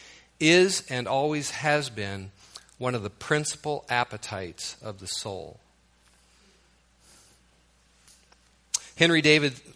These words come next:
Thoreau famously wrote, "The mass of men live lives of quiet desperation." I don't think that, that everybody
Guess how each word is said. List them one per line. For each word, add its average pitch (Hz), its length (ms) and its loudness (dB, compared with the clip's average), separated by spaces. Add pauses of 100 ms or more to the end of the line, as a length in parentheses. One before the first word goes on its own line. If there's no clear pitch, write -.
(120)
Thoreau 131 360 4
famously 135 640 0
wrote, 120 420 0 (240)
"The 120 120 -2
mass 135 480 4
of 117 100 -8
men 110 480 -4 (500)
live 127 400 0
lives 107 520 -2
of 104 160 -14
quiet 110 500 0 (680)
desperation." 107 840 -6 (3750)
I 147 100 2
don't 185 260 6
think 175 240 4
that, - 340 0
that 135 140 0
everybody 147 680 4